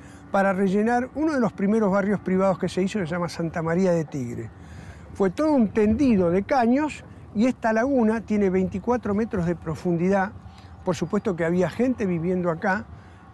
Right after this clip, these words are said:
Hagan de cuenta que esto no era agua, esto era vegetación tal cual lo están viendo acá en los costados. Y lo que estamos viendo es el cementerio de máquinas abandonadas por las empresas que en ese momento hicieron todas estas obras,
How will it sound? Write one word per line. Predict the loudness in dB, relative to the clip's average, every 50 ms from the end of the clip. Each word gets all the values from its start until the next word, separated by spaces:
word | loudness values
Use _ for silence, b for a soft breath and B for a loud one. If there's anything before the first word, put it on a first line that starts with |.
| -4
Hagan | -2 0 2 2 2
de | 0 0
cuenta | 0 0 -2 0 0 -2
que | -2 -2
esto | -4 -2 -4 -4 -4 -4 -8
no | -4 -2 0
era | 0 0 0 0 0 -2
agua, | -4 -4 -6 -6 -6 -8 -10 -10 -4
esto | -2 -2 -2 0 0 0
era | 2 2 2
vegetación | 2 0 -2 -2 -4 -6 -4 -6 -6 -4 -4 -4 -4 -2
tal | -4 -4 -6 -4
cual | -4 -4 -2 -2
lo | -2 -4
están | -4 -4 -4 -2 0
viendo | 0 0 0 0 -2
acá | -2 -2 -2 -2
en | -2 -2
los | -4 -6
costados. | -8 -10 -6 -2 -2 0 0 -2 -4 -8 -10 B B B B B B
Y | 0 0
lo | 2 2
que | 0
estamos | 0 -2 0 2 2 2 2
viendo | 2 2 2 2 0
es | 0 -2 -4 -4
el | -2 -2 -2
cementerio | -2 0 0 2 2 2 0 0 0 2 2 4 4 4 2 2 0 -2 B B B B B B
de | -2 0
máquinas | 0 0 0 0 0 0 0 0 -2 -2 -6 -12 B B B B
abandonadas | B 0 2 2 2 2 2 2 2 2 2 2 2 2 0 -2 -4
por | -6 -6 -6
las | -6 -6 -6 -6
empresas | -8 -8 -4 -2 -2 -2 0 0 -4 -4 -4 -8 B B B B B B -4
que | 0 0 2 2 0 -2 -2
en | -2 0 0
ese | 0 0 0
momento | 0 0 0 0 0 -2 -2 -4
hicieron | -6 -4 -2 -2 -2 -2 -2
todas | -2 -4 -4 -4
estas | -4 -6 -6 -6 -8 -6 -2
obras, | -2 0 0 0 0 -4 -6 -6